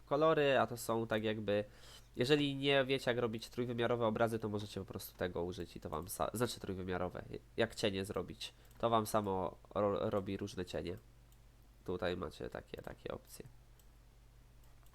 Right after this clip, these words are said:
No, żeby cofać, no to strzałeczki w tył. Ale ja tego nie chcę, ja chcę sobie zrobić, e, laboratoryjny bloczek.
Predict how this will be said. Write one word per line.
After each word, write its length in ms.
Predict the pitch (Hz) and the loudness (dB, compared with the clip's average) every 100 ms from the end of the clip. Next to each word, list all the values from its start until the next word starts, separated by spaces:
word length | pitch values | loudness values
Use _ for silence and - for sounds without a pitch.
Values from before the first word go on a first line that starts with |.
| - - - - - - - - - - - - - - - - - | -20 -20 -20 -20 -20 -20 -20 -20 -20 -20 -20 -20 -20 -20 -20 -20 -12
No, 140 | 104 82 - - - - | -8 -8 -10 -20 -20 -4
żeby 200 | 139 147 | 4 4
cofać, 560 | - 131 123 110 - - | 6 6 8 6 4 -4
no 140 | 104 | -4
to 320 | - 78 80 | -4 -6 -6
strzałeczki 600 | - - 95 92 - - | -8 -2 0 0 -4 -12
w 60 | - | -10
tył. 180 | - 92 - - - - | -8 -8 -10 -18 -20 -2
Ale 200 | - 127 | 0 4
ja 400 | 135 127 120 113 110 | 6 8 8 6 2
tego 220 | 107 104 | -4 -4
nie 320 | 107 117 131 | -4 -6 -8
chcę, 520 | - - - 127 127 | -8 -8 0 2 2
ja 240 | 120 110 110 | 2 2 0
chcę 280 | - - | -4 -6
sobie 300 | 98 98 98 | -4 -6 -6
zrobić, 760 | 98 98 107 113 110 110 - - - - - - - - - - - - - - - - - - - | -6 -4 -2 -2 -4 -4 -10 -14 -20 -20 -20 -20 -20 -20 -20 -20 -20 -20 -20 -20 -20 -20 -20 -20 -14
e, 1080 | - 50 - 50 50 50 50 50 - - - | -10 -8 -8 -6 -4 -4 -4 -4 -4 -4 -2
laboratoryjny 1120 | 110 104 104 101 - 104 101 98 95 95 92 | -2 -2 0 0 0 -2 0 0 0 -2 -4
bloczek. 500 | 98 113 - 147 | -2 -4 -4 -6